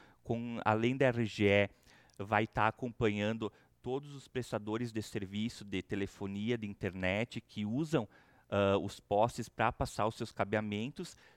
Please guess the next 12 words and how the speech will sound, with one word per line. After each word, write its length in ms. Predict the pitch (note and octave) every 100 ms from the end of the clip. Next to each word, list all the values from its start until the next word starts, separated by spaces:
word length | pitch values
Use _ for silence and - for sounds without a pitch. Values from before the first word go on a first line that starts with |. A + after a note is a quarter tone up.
| _
e 200 | A#2+ B2+
eles 260 | C3 C#3+ C3
vão, 400 | B2 B2+ D#3 -
ãh, 220 | B2+ B2+
iniciar 540 | B2 B2+ - B2 A2
pela 320 | B2+ - C3 C3
Avenida 420 | C3+ B2+ B2 C3+
Silvio 300 | - B2 B2+
Sanson. 500 | - D3+ - A#2 F#2 - _
Então, 300 | G#2 G#2 A#2+
vão 140 | B2 C3
fazer 420 | C#3+ A2 A#2 G#2